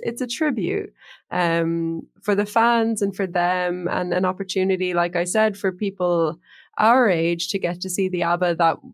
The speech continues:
like, like, if, if I could see any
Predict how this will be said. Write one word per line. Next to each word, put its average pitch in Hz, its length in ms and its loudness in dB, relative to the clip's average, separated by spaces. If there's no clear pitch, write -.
like, 160 320 -2
like, 208 180 4
if, 233 140 4
if 233 240 2
I 220 80 2
could 240 160 0
see 220 240 0
any 190 300 2